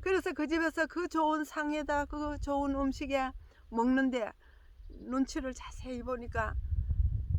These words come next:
이 형님들이 자기들끼리 계속 하는 말이 뭔가 하면 "우리가 죄를 지어서 이런 어려움을 당한다. 그렇게 동생이 액을 할 때 우리가 풀어주지 않고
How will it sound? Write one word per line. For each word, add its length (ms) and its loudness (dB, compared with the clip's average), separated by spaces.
이 340 6
형님들이 640 0
자기들끼리 680 -2
계속 600 -8
하는 220 2
말이 280 2
뭔가 300 0
하면 240 -2
"우리가 720 8
죄를 540 4
지어서 500 4
이런 440 2
어려움을 460 6
당한다. 600 -10
그렇게 420 4
동생이 440 4
액을 380 2
할 120 0
때 160 6
우리가 300 4
풀어주지 600 -2
않고 500 -2